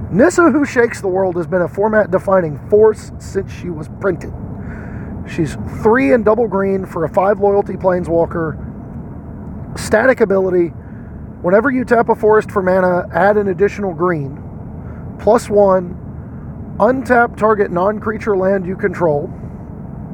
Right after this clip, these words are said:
Put three plus one, plus one counters on it. It becomes a zero zero elemental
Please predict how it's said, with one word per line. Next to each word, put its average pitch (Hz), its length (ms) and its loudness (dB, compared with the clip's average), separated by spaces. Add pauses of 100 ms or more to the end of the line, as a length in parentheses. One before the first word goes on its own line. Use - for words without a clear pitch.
(1160)
Put 233 260 2
three 277 220 -4
plus 233 300 -2
one, 233 160 -4
plus 220 220 -4
one 220 120 -8
counters 180 380 0
on 156 220 2
it. 170 180 -4
It 196 160 -2
becomes 220 380 0
a 220 80 4
zero 196 320 4
zero 190 400 2
elemental 175 600 0